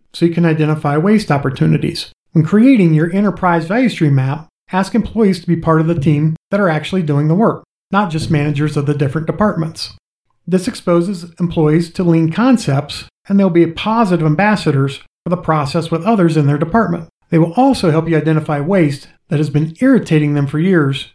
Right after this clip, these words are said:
and they'll be committed to helping you eliminate it. Tip number two, include future rapid improvement event area participants on any current rapid improvement event that you're conducting. Now, this sounds like common sense,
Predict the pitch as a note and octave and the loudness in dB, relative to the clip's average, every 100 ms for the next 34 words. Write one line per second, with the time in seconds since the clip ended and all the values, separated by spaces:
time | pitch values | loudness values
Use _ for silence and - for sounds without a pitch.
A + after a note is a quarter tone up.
0 | _ F#3+ A3 F#3 F3+ F#3 A#3+ F#3+ D#3+ E3+ | _ 0 2 0 0 0 2 2 0 0
1 | D#3 D#3+ D#3 D3+ F#3 G3+ D3+ C#3+ D#3 - | 0 0 0 2 2 2 0 -4 -10 -16
2 | _ _ - G#3 G#3+ G#3 G#3 B3 B3+ C3 | _ _ -8 -4 0 0 0 2 2 0
3 | - _ _ - E3+ F#3 G3 D#3+ - D4 | -4 _ _ 0 2 4 2 2 2 2
4 | - F3+ D3 - E3 F3 F#3 E3 D#3+ C4 | 2 0 0 -2 -2 0 0 -2 -2 -2
5 | A#3 E3+ C#3 D3 D#3 - _ _ F3+ E3+ | 2 0 0 -2 -4 -10 _ _ 0 2
6 | E3 D#3 - D3+ - D3+ D#3 D#3+ - - | 2 -4 -2 -2 0 -2 -2 -2 -10 -20
7 | _ E3 E3 E3 G#3 F#3 F3 B3+ C4+ G3+ | _ -2 -2 0 2 2 0 0 2 0
8 | E3 D#3 D#3 D3+ D3 D#3 D3 C#3+ D3+ D3+ | -2 -2 0 -2 0 0 2 0 0 -2
9 | - D#3 E3+ G3+ G3+ D#3 C3 B2 _ _ | -4 0 2 2 0 -8 -14 -18 _ _
10 | - F3 F3 E3+ C#4 C4 F3+ D#3+ F3 D#3 | -4 0 0 0 0 2 0 0 0 0
11 | C#3 - A3 D3 C#3 - | 0 -2 -2 -2 -4 -10